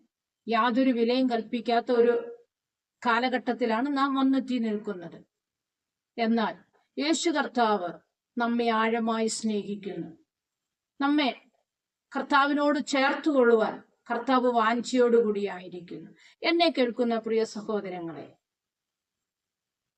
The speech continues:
തിരുവെഴുത്തിൽ പറയുന്നത് പോലെ ഇത് അന്ത്യകാലമാണ്. ദുർഘട സമയങ്ങളൊക്കെ വന്നിരിക്കുകയാണ്. മനുഷ്യരൊക്കെ സ്വസ്നേഹികളും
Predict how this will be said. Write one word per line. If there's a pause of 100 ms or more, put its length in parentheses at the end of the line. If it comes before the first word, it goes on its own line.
(1200)
തിരുവെഴുത്തിൽ
പറയുന്നത്
പോലെ (260)
ഇത്
അന്ത്യകാലമാണ്. (360)
ദുർഘട
സമയങ്ങളൊക്കെ
വന്നിരിക്കുകയാണ്.
മനുഷ്യരൊക്കെ
സ്വസ്നേഹികളും